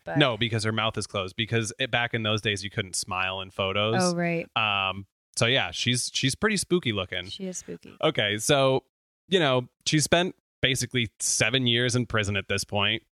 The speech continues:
Speaker 2: Prison really is becoming a second
Speaker 1: Mm.
Speaker 2: home to her. And this time when she's released, she decides to move to London because,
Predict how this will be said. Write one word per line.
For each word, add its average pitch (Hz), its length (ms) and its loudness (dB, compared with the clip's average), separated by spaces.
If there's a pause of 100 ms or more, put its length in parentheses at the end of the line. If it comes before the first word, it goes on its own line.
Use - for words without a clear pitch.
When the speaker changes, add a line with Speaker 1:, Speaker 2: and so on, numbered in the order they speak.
Speaker 2:
Prison 120 300 2
really 123 300 4
is 117 120 2
becoming 104 340 0
a 98 60 0
second 107 340 0
Speaker 1:
Mm. 208 220 0
Speaker 2:
home 110 280 2
to 101 100 -2
her. 101 380 0 (100)
And 110 280 -2
this 170 140 2
time 147 220 0
when 131 100 2
she's 113 260 0
released, 107 440 0
she 120 160 0
decides 101 480 0
to - 120 -8
move 101 300 -4
to 95 120 -8
London 98 720 -2 (420)
because, 107 600 4